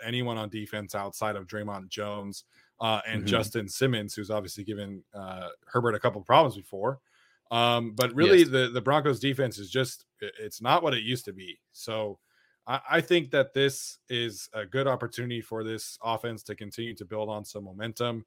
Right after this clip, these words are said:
Speaker 1: and I think the Chargers put up a good amount of points. I'm not gonna say forty-one, but I think they'll get close to or past thirty. Uh,
Speaker 2: Okay.
Speaker 1: just kinda depends how the defense is able to get off the field or not.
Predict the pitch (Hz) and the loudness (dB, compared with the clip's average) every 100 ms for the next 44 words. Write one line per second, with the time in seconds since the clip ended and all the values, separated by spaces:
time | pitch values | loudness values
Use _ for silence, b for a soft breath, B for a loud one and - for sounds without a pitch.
0 | _ _ _ _ 107 110 135 120 117 - | _ _ _ _ -4 -2 0 -2 -2 0
1 | 120 113 - 113 110 - _ _ _ - | 0 -2 -4 -4 -4 -6 _ _ _ -10
2 | 104 95 _ _ 135 143 131 123 120 110 | -10 -10 _ _ 4 6 4 0 0 -4
3 | - 123 131 120 117 131 127 131 127 131 | -4 0 0 0 0 0 2 2 2 0
4 | 123 123 143 127 104 117 147 160 b b | 0 2 2 0 -2 0 0 0 b b
5 | b b - 127 127 170 185 240 208 170 | b b -6 -6 6 6 6 2 4 4
6 | 127 135 131 - 123 131 139 - - 147 | 4 0 0 -2 2 4 2 -2 -6 -2
7 | 147 147 147 131 120 110 - 107 113 110 | 0 -2 -4 -4 -6 -6 -8 -6 -6 -6
8 | - _ - 104 117 127 131 _ _ _ | -12 _ -10 -8 -6 -6 -10 _ _ _
9 | _ - 110 110 107 127 120 - 135 107 | _ -18 -6 -2 0 0 -2 -2 -2 -2
10 | 110 113 110 110 104 95 110 110 107 101 | -4 -4 -2 -4 -4 -6 -6 -6 -10 -6
11 | 107 101 - 104 101 87 107 107 - 90 | -6 -6 -8 -10 -10 -8 -4 -4 -6 -10
12 | 107 123 123 127 117 123 156 | -2 0 0 -2 2 4 4